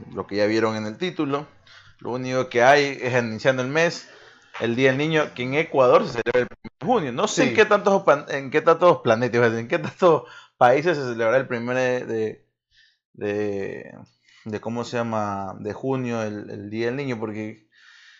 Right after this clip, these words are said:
Speaker 1: Eh,
Speaker 2: Mira, por ejemplo, vamos a dar, te voy
Speaker 1: en
Speaker 2: a dar
Speaker 1: Estados,
Speaker 2: fechas.
Speaker 1: aquí en Estados Unidos fue, ya fue, pues,
Speaker 2: Te
Speaker 1: ¿no?
Speaker 2: voy a dar fechas de más o menos los países que nos escuchan. A propósito, gracias por seguir de,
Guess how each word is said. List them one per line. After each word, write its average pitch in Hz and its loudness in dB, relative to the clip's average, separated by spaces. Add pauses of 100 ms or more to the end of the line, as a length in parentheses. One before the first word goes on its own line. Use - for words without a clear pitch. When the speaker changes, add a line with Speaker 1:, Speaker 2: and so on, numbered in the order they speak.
(260)
Speaker 1:
Eh, 113 -2 (800)
Speaker 2:
Mira, 139 6
por 135 8
ejemplo, 147 4
vamos 208 6
a 202 8
dar, 180 4
te - -2
voy 165 6
Speaker 1:
en 196 6
Speaker 2:
a 208 10
dar 196 8
Speaker 1:
Estados, 214 10
Speaker 2:
fechas. 175 6
Speaker 1:
aquí 226 -2
en 233 4
Estados 226 4
Unidos 233 0
fue, 160 0
ya 127 4
fue, 151 2
pues, 104 -6
Speaker 2:
Te 123 -2
Speaker 1:
¿no? 127 4
Speaker 2:
voy 143 6
a 165 8
dar 165 4
fechas 180 2
de 165 4
más 143 0
o - 2
menos 160 0
los 160 -2
países 143 0
que 147 -10
nos 131 -6
escuchan. 123 -8
A 110 -6
propósito, 113 -8
gracias 120 -2
por 113 -6
seguir 110 -8
de, 104 -6